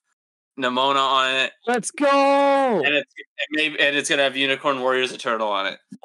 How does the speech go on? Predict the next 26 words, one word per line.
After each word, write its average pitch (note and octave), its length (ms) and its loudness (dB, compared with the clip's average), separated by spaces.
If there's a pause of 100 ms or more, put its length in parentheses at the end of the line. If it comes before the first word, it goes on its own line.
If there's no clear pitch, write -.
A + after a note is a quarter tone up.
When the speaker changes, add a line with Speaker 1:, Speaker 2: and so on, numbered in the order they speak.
Speaker 2:
Oh C#4 120 2
my B3 220 0
god, F#3 400 2
guys, E3 460 2
it E3+ 180 -2
seems B3+ 460 -2
like C3+ 360 0 (200)
we D3+ 140 0
have G3+ 120 2
a F3 80 2
lot D3 320 0
to D3 100 -4
talk B2+ 320 -4
about, A#2+ 280 0
so A#3 100 -2
let's C4 220 -2
get F3 180 -2
straight D3 460 -2
into C#3 260 -4
what B2 140 -2
we're A#2 100 -2
watching. A2+ 640 -6 (400)
Or F3 180 0
Speaker 1:
Yeah, E3+ 140 4
so F3 280 4
Speaker 2:
let's D#3 120 0